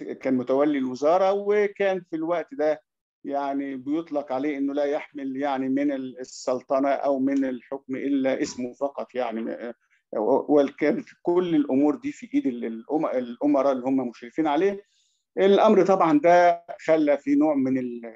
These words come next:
يعني الأمور النفسية أو المشاكل النفسية. عمل بعد كده السلطان حسن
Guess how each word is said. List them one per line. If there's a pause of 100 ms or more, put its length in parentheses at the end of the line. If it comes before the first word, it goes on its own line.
(160)
يعني
الأمور
النفسية
أو
المشاكل
النفسية. (400)
عمل
بعد
كده
السلطان
حسن